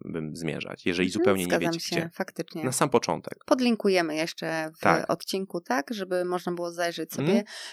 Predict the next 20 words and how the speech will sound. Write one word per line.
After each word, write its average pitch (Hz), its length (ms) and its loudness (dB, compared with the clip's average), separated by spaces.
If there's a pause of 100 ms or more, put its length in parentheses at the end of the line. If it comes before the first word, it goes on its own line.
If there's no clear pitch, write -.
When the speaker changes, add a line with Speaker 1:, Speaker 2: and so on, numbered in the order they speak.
Speaker 2:
Tam 180 160 -2
są 180 200 -2
takie 175 200 -4
faktycznie 175 460 -4
nawet 165 180 0
takie 170 200 -4
podstawowe, 190 720 0
bardzo, 175 720 4 (420)
bardzo 269 260 8
dobre 190 220 8
broszurki. 165 680 2 (300)
Takie, - 220 2
Speaker 1:
Tak. 190 40 -2
Speaker 2:
które 196 160 4
mogą 185 300 4
naprawdę, 185 640 6 (100)
mm, 170 600 -4 (720)
takiej - 280 -2
osobie 190 340 4
początkującej 196 800 2